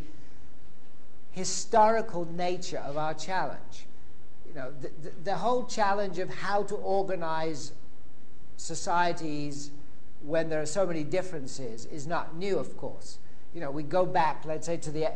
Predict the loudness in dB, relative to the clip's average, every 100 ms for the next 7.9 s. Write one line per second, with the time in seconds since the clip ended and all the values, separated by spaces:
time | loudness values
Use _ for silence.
0 | 0 2 4 4 0 0 0 0 0 0
1 | 0 0 0 0 0 0 0 0 0 0
2 | 0 0 0 0 -2 -2 0 0 2 2
3 | 2 0 0 0 2 2 0 0 2 2
4 | 2 0 0 0 0 0 0 -2 -2 -2
5 | -2 0 2 2 0 -2 -2 -2 -2 -2
6 | -2 0 0 0 0 -2 -2 -2 -2 -2
7 | 0 -2 0 0 0 -2 -2 0